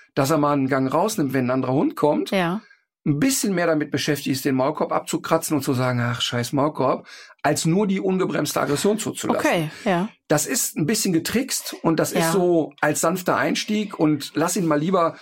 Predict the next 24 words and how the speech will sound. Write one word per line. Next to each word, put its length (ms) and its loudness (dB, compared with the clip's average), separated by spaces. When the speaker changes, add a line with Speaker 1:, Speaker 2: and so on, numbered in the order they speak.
Speaker 1:
sich 220 0
auf 160 0
der 200 0
Wiese 240 0
schubbern, 560 0
ähm, 180 4
statt 280 -2
den 120 2
Hund 200 2
zu, 180 -4
anzugreifen, 680 0
Speaker 2:
Mhm. 40 4
Speaker 1:
weil 80 2
das 220 -2
zeigt 420 -2
nämlich 340 0
auch, 320 -2
dass 200 0
er 100 0
ja 160 0
einen 220 -2
Plan 200 0
B 180 0
hat. 360 -6